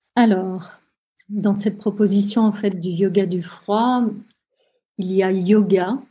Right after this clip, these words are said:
qui signifie union, qui est l'interaction interrompue de l'esprit et du corps. Et dans cette approche yogique, nous allons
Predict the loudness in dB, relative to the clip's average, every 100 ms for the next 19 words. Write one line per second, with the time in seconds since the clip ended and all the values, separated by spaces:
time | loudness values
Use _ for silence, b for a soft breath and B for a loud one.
0 | _ _ _ _ -14 -12 -8 -8 -8 -8
1 | -8 -8 -2 4 4 4 0 -6 -10 _
2 | _ _ _ _ -8 -4 -2 0 0 0
3 | -2 -2 -4 -2 2 2 2 0 0 0
4 | 0 -4 -6 -2 0 0 -2 -4 -6 -6
5 | -4 -2 -2 -4 -8 -8 -6 -4 -4 -8
6 | -16 _ _ _ _ _ _ b b b
7 | b _ -12 -6 -2 -2 0 0 -2 -4
8 | -2 -2 -2 -4 -2 0 0 -2 -18 -20
9 | _ _ _ _ _ -6 -2 0 0 -2
10 | -4 -6 -8 -10